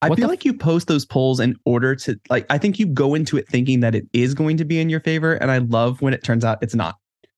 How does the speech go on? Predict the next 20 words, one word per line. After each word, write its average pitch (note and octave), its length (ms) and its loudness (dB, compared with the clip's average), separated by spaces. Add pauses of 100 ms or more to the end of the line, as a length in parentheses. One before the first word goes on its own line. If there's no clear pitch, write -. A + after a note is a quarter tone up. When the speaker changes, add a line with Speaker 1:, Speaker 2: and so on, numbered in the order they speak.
(200)
Speaker 2:
No, F#3 220 4
like, C3+ 200 2
for D#3+ 120 2
example, C#3 420 0
I B2+ 160 2 (160)
put C#3 140 0
on B2+ 140 2
Hot A#2 160 0
Messy B2+ 200 0
Podcast A2 540 -2
on G#2+ 140 2
YouTube, G#2+ 400 0 (520)
and B2+ 120 2
I C#3 60 2
always D#3 240 2
post - 380 -2
polls, G#2+ 260 0
like, G#2+ 140 -2
all G2+ 140 2
week. G2 220 -2